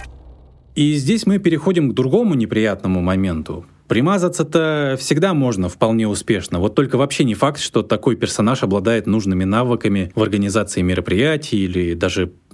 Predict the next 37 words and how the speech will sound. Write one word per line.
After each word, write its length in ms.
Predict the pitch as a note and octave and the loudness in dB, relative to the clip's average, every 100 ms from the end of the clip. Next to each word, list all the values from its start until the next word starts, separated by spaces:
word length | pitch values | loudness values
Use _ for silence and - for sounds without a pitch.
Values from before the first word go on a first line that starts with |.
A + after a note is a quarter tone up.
| _ - | _ -4
просто 340 | A2+ F#2 E2+ | -2 -2 -6
вот 280 | D#2 - - - | -6 -8 -12 -8
какой-то 360 | - F2 E2+ F2 | -6 -4 -2 0
базовой 360 | F#2+ F2 E2+ | 0 0 -2
съёмки 460 | E2+ - G#2 G#2+ - | -2 0 0 0 -2
и 40 | |
монтаже. 580 | E2+ F2 E2+ F#2+ E2 D2+ - _ _ | 0 0 0 -2 -4 -10 -16 _ _
А 160 | G2+ G#2 | -2 0
вид 160 | F3 | 0
делает 340 | C#3+ D3 C#3+ - | 2 0 0 -2
такое, 300 | A2+ D3+ E3 | -2 0 0
что 160 | C#3+ | 0
вот 180 | A#2 A2+ | -2 0
он 140 | A2+ F#2+ | -2 -2
прям 280 | A2 G#2+ | -4 -4
профи. 540 | F2+ A#2 G#2 F2 G2+ F#2 _ _ _ _ _ | -4 -2 -2 -2 -8 -10 _ _ _ _ _
В 80 | - | 0
этом 200 | G3 F3 | 0 0
смысле 360 | C#3+ F3+ G3+ C#3+ | 2 0 2 0
забавляет 640 | B2 B2+ C#3 E3 C#3+ A2+ | 2 2 2 0 0 -2
вот 100 | G#2+ | -2
это, 280 | A2+ A2 G2+ | 0 0 0
м, 260 | G2 F#2+ - | 0 -4 -6
козыряние 720 | - D#3 C#3 C#3+ C3 A#2 G#2+ | -2 0 0 0 0 0 0
некоторых 500 | G#2 D3 C3+ - A2 | 0 0 -2 -2 -2
своим 300 | - - G#2+ | -2 -2 -2
стажем. 560 | F#2 - G#2 F2 D#2+ D#2+ _ _ _ _ | -2 -2 -2 -2 -6 -10 _ _ _ _
Что-то 300 | - - B2+ | -4 -2 -2
типа 260 | A#2 A#2+ A#2 | -2 -2 0
«вот 240 | A#2+ A#2+ | 0 0
я 180 | B2+ A#2 | 0 0
двадцать 380 | A2+ A#2 - - | 0 -2 -4 -2
пять 240 | B2 A#2+ | -2 0
лет 260 | C3 D3 D3 | 0 0 0
уже 320 | A2 G2+ G2+ | 0 0 -2
съёмкой 500 | F#2+ A#2+ B2+ C3 A2+ | 0 0 0 0 -2
занимаюсь». 680 | G2 G2 G2+ G2 F#2 E2+ | 0 0 0 0 -2 -4